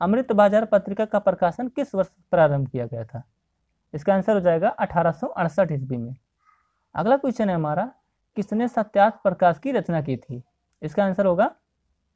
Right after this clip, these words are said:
स्वामी दयानंद सरस्वती ने। लास्ट क्वेश्चन है हमारा आज का, दयानंद सरस्वती का मूल नाम क्या था? इसका आंसर हो जाएगा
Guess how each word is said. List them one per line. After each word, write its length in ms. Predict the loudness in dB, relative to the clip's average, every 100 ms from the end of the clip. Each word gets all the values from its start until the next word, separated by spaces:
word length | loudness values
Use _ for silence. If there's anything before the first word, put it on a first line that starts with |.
| _ _ _ -4
स्वामी 260 | 0 2 4
दयानंद 440 | 4 2 0 -2
सरस्वती 480 | -2 -2 -2 -4 -6
ने। 140 | -8 -10 _ _ _ _ _ _ _ _ _ _ _ _ _ _ _ -2
लास्ट 240 | 6 6 6
क्वेश्चन 260 | -2 0
है 120 | 0 0
हमारा 300 | 2 2 2
आज 100 | 0
का, 200 | -4 -4 _ _ _ _ _ _ _ _ _ _ _ _ _ _ _ _ _ _ _ _ _ _ _ _ _ _ _ 4
दयानंद 360 | 6 6 4
सरस्वती 440 | 2 -2 -2 -4 -2
का 200 | -2 -2 _ _ _ _ _ _ -6
मूल 220 | 0 2
नाम 240 | 2 2 2
क्या 200 | 2 2
था? 240 | 0 -8 -10 _ _ _ _ _ _ _ -12
इसका 220 | -2 0
आंसर 220 | 2 0
हो 60 | 2
जाएगा 360 | 2 4 2